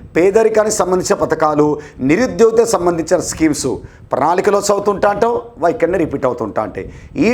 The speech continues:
టాపిక్స్ పైన మనకు ఫస్ట్ యూనిట్ పైన మీరు దృష్టి పెడితే ఈజీగా మనకు ఒక పది నుంచి పన్నెండు మార్కులు వస్తాయి. ఇది మనకు చదివే విధానము, ప్రణాళికల విధానం,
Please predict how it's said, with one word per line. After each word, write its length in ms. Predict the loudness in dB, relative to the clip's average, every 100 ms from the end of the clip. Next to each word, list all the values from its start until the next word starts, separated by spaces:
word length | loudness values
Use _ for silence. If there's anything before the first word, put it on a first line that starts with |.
| 2
టాపిక్స్ 400 | 0 2 -2 0
పైన 180 | 0 0 2
మనకు 220 | 0 0 -2 -2 -10 -2
ఫస్ట్ 300 | -2 -2 0 2
యూనిట్ 240 | 2 2 0
పైన 140 | 0 0
మీరు 100 | -2 -4
దృష్టి 180 | -6 -6
పెడితే 380 | -2 -2 2 2 2 -2 -6 -14 -6 -2 0
ఈజీగా 340 | 2 2 2 2
మనకు 240 | 2 0 0 -4 -2
ఒక 80 | -2 0
పది 160 | 0 0
నుంచి 140 | -2 -4
పన్నెండు 240 | -4 -4 -4
మార్కులు 240 | -6 -8 -12
వస్తాయి. 220 | -12 -18 -20 -20 -20 -20 -20 -18 -16 -16 -6 0
ఇది 80 | 2
మనకు 220 | 2 2 0 0
చదివే 300 | 0 4 4 4
విధానము, 400 | 4 4 2 0 -2 -6 -16 -6
ప్రణాళికల 540 | -2 2 2 2 4 4 4
విధానం, 320 | 4 2